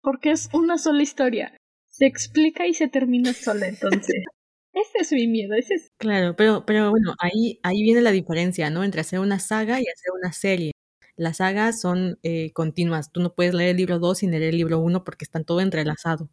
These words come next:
Speaker 2: En cambio, la sa-, la
Speaker 1: No,
Speaker 2: serie
Speaker 1: todo se junta.
Speaker 2: Ajá, en cambio, las series,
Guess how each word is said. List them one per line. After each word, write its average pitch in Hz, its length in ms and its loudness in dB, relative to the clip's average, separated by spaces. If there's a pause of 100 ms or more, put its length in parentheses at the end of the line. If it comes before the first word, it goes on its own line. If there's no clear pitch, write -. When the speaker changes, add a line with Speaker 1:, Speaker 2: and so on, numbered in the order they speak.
(400)
Speaker 2:
En 170 160 -2
cambio, 170 360 0
la 156 180 -2
sa-, - 180 -2 (180)
la 165 120 -2
Speaker 1:
No, 262 100 2
Speaker 2:
serie 220 160 -2
Speaker 1:
todo 254 260 0
se 220 440 -2 (180)
junta. 226 300 0
Speaker 2:
Ajá, 165 120 -2
en 160 60 -4
cambio, 208 240 0
las 202 140 -2
series, 226 440 0